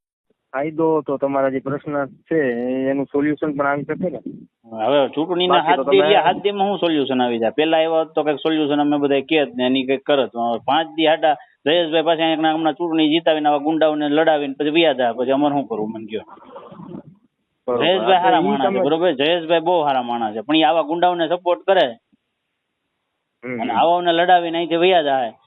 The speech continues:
Speaker 2: પછી આ અમને અહીંયા હું વાહે દૈસા કરે છે, જયેશભાઈને ખબર છે.
Speaker 1: ઈ
Speaker 2: એની
Speaker 1: વાત
Speaker 2: ઓફિસમાં
Speaker 1: છે.
Speaker 2: જવાતું નથી, બરોબર? કિરીટ પટેલની ઓફિસમાં અમે બધાય ગયા તા, એ અંદર કરવા દેતો નથી. બહારથી પછી ચા પાણી પાઈને કે "જાઓ દો, હાલો, થઈ જાય."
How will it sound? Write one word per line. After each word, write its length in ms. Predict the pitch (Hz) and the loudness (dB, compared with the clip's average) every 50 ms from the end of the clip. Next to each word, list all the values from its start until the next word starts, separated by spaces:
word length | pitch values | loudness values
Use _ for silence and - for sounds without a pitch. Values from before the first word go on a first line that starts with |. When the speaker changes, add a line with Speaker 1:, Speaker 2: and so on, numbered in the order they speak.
| _ _ - | _ _ -6
Speaker 2:
પછી 140 | 165 151 165 | -4 0 0
આ 340 | 135 120 135 156 175 175 175 | 0 0 2 2 2 2 2
અમને 260 | 175 185 190 185 185 | 0 -2 -4 -2 0
અહીંયા 280 | 180 185 190 185 185 | 0 0 0 0 -2
હું 200 | 175 175 185 190 | -2 0 0 0
વાહે 240 | 180 180 180 185 185 | 0 0 0 -2 -2
દૈસા 320 | 160 175 185 180 190 180 170 | 0 0 0 2 2 0 0
કરે 220 | 165 180 175 175 | 2 0 0 0
છે, 120 | 170 175 | -2 -2
જયેશભાઈને 460 | 165 165 180 180 170 160 165 175 170 160 | 0 2 2 2 0 0 -2 -2 0 -2
ખબર 260 | 170 170 165 160 147 | -4 -2 -2 -2 -2
છે. 140 | 143 156 - _ _ _ _ _ _ _ _ _ _ _ _ _ _ _ _ _ _ _ _ _ _ _ _ _ _ _ _ _ 123 | -2 -6 -8 _ _ _ _ _ _ _ _ _ _ _ _ _ _ _ _ _ _ _ _ _ _ _ _ _ _ _ _ _ -20
Speaker 1:
ઈ 100 | 131 139 | -14 -4
Speaker 2:
એની 100 | 143 156 | -2 2
Speaker 1:
વાત 240 | 170 165 170 196 202 | 2 2 2 2 2
Speaker 2:
ઓફિસમાં 380 | 208 202 185 170 175 180 170 | 2 0 0 2 2 0 2
Speaker 1:
છે. 40 | 156 | 2
Speaker 2:
જવાતું 360 | 170 175 170 160 143 143 139 | 2 2 2 0 0 -2 -6
નથી, 200 | 135 131 123 131 | -6 -4 -4 -4
બરોબર? 320 | 123 127 151 165 165 190 190 | -2 0 0 0 2 0 0
કિરીટ 320 | - - 165 170 165 147 - | 0 0 -2 -2 -2 -2 -4
પટેલની 280 | 165 147 156 156 156 156 | -2 -2 0 0 0 0
ઓફિસમાં 460 | 147 147 143 - 156 - - 147 143 | 0 0 0 -2 -4 -2 0 -2 0
અમે 100 | 147 143 | 0 0
બધાય 300 | 143 156 156 170 143 127 | -2 0 0 2 0 2
ગયા 160 | 127 151 160 | 2 0 0
તા, 140 | 135 135 127 | 2 2 2
એ 160 | 131 131 135 | 2 2 0
અંદર 280 | 139 147 156 143 135 127 | 0 0 0 0 0 0
કરવા 280 | 131 143 147 135 123 | 0 0 0 0 0
દેતો 240 | 120 127 123 127 120 | -2 -2 -4 -4 -4
નથી. 140 | 117 110 113 | -6 -4 -2
બહારથી 320 | 120 135 143 139 135 135 | -2 -2 -2 -2 -2 -4
પછી 120 | 120 120 123 | -4 -2 0
ચા 140 | 139 135 | 0 0
પાણી 220 | 127 131 127 113 110 | 0 0 -4 -6 -4
પાઈને 260 | 107 131 127 120 117 | -4 -4 -4 -4 -4
કે 120 | 110 120 | -4 -2
"જાઓ 200 | 117 139 139 131 | 0 0 0 0
દો, 140 | 120 117 123 | 0 -2 -2
હાલો, 180 | 123 123 113 110 | -2 0 -2 -4
થઈ 200 | 101 117 117 107 | -4 -4 -4 -4
જાય." 220 | 98 92 82 80 | -4 -10 -12 -12